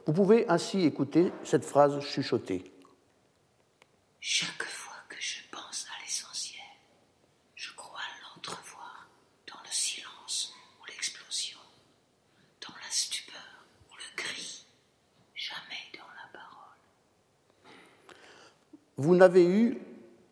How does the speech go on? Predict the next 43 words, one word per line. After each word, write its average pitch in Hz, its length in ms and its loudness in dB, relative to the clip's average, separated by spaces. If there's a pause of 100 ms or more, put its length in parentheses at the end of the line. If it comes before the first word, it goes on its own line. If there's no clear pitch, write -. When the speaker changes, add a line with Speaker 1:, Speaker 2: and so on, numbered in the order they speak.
(160)
Speaker 1:
aucune 208 240 6
difficulté 151 480 2
à 160 80 8
en 139 60 0
saisir 131 260 4
le 120 80 4
sens. - 540 -6
Je 135 100 8
vais 180 80 10
maintenant 208 300 6
vous 165 80 8
la 143 100 8
faire 147 160 6
entendre, 160 500 4 (200)
cette - 160 2
phrase, 180 340 8
avec 147 160 6
l'appareil 151 420 8
à 143 80 8
hauteur, 143 320 4
c'est-à-dire 135 380 4
avec 131 200 4
les 120 100 2
cordes 139 260 2
vocales 127 380 4
de 139 80 6
la 113 100 6
locutrice, 143 640 0 (360)
qui 127 100 2
donnent 151 380 8
une 139 120 6
orientation 131 800 2
et 127 80 2
un 117 100 0
sens - 640 -4
précis. - 540 -6 (2250)
Speaker 2:
Chaque 180 380 4
fois 247 280 2
que 214 160 0
je 180 180 2
pense 226 540 2
à 175 80 6
l'essentiel, 220 800 4